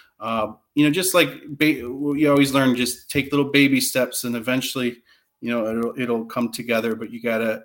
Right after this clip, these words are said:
you know, be dedicated and, uh, you know, just set time. You know, I, I think for anyone that's looking out, uh, anyone looking to write a book out there or has some knowledge that wants to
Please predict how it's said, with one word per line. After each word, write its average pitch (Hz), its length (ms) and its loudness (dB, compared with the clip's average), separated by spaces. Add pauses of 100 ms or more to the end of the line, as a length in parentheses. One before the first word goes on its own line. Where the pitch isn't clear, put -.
you 127 120 -8
know, 117 60 -6
be 113 360 -6
dedicated 135 680 0
and, 113 340 0 (460)
uh, 104 340 -4 (120)
you 131 80 -4
know, 120 80 -4
just - 560 -6
set - 400 0
time. 135 580 2
You 127 120 -2
know, 123 60 0
I, 120 180 -6
I 127 40 -14
think 127 260 -6 (120)
for 120 420 -8
anyone 135 400 4
that's 120 260 -4
looking 127 280 -6
out, 120 260 -8 (200)
uh, - 60 -16 (320)
anyone 131 460 2
looking 135 260 0
to 127 160 -6
write 120 240 0
a 143 60 4
book 135 220 -2
out 123 180 0
there 127 140 -2
or 117 60 -2
has 139 340 -2
some 131 140 0
knowledge 127 340 2
that 117 120 -6
wants 123 240 -2
to 110 220 -4